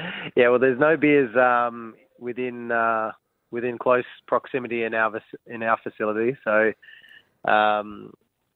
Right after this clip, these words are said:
the facilities are really good. We've got everything we need here. It's,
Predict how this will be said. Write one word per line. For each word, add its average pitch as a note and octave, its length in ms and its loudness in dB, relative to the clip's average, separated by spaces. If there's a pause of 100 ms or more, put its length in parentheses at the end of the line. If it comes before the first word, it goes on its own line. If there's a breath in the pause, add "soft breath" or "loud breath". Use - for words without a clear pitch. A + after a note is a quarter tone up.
(120)
the A2+ 240 -4
facilities B2+ 500 -2
are A#2+ 80 -6
really A#2 220 -4
good. A2 260 -2
We've A2 140 -6
got A#2+ 140 2
everything B2 360 -2
we A2+ 140 -6
need A2+ 280 -6
here. A2 340 -4
It's, G2+ 100 -8